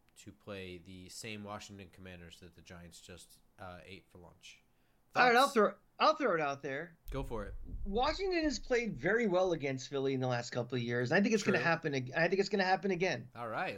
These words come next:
Speaker 1: let's hear
Speaker 2: I,
Speaker 1: it.
Speaker 2: I, I, I, I, you know, this week, I keep, I hate falling on this. This league is very wonky, but this league is very wonky. And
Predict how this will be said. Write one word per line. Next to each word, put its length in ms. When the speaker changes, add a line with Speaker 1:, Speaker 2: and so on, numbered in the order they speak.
Speaker 1:
let's 160
hear 140
Speaker 2:
I, 60
Speaker 1:
it. 180
Speaker 2:
I, 80
I, 140
I, 160
I, 340
you 100
know, 240
this 180
week, 480
I 80
keep, 260
I 40
hate 280
falling 380
on 240
this. 200
This 200
league 200
is 120
very 260
wonky, 460
but 260
this 180
league 240
is 140
very 280
wonky. 440
And 680